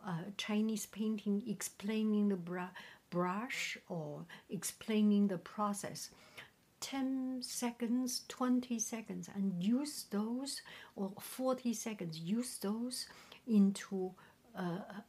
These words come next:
a short." And that will bring people to, to, to the long video. And, um, and I start to try it,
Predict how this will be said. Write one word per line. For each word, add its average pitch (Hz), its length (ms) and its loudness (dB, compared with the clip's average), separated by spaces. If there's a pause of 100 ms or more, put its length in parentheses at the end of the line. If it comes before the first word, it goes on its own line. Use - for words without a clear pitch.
(140)
a 175 100 0
short." - 640 0 (440)
And 185 320 0
that 214 460 -2 (320)
will 196 180 8
bring 233 440 2
people 240 400 -4
to, 170 360 -6 (460)
to, 160 240 -4 (140)
to - 120 -2
the 165 140 2
long 170 340 2
video. 170 460 -4 (640)
And, 175 380 -2
um, 175 400 -6 (1120)
and 226 200 4
I 226 80 0
start 311 440 -4
to 190 140 -4
try 262 380 -6
it, 175 260 -8